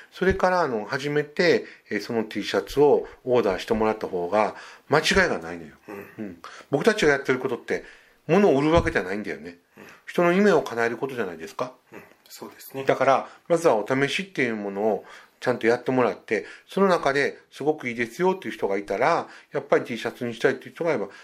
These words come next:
Speaker 1: いれば、それをするってことがやっぱり大切になりますよね。
Speaker 2: はい。
Speaker 1: うん。ということで、カタカムナ、すごいあの、今また、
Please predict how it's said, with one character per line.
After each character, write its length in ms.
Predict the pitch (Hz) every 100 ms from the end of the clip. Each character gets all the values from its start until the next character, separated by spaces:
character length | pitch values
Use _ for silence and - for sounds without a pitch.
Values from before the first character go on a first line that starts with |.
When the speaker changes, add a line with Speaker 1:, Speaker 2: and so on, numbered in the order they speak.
| - 131
Speaker 1:
い 40 |
れ 80 | 123
ば、 260 | 131 110 - _
そ 100 | 120
れ 60 | 113
を 220 | 113 107
す 180 | - 151
る 100 | -
っ 40 |
て 80 | -
こ 120 | 117
と 100 | 135
が 80 | 113
や 300 | - _ -
っ 40 |
ぱ 120 | -
り 60 | 95
大 160 | - 85
切 180 | 87 101
に 60 |
な 60 | 78
り 80 | 71
ま 100 | 73
す 120 | -
よ 80 | 78 71
ね。 160 | 80 - _
Speaker 2:
は 160 | - -
い。 20 | - _ 117
Speaker 1:
う 40 |
ん。 100 | 101 - _
と 80 | 135
い 20 |
う 40 | 131
こ 80 | 139
と 100 | 117
で、 160 | 101 - -
カ 120 | - 147
タ 100 | 156
カ 120 | 143
ム 100 | 127
ナ、 200 | 95 - - -
す 160 | -
ご 120 | 135
い 100 | 170
あ 60 | 131
の、 120 | 110
今 200 | 104 101
ま 140 | 104 104
た、 200 | 95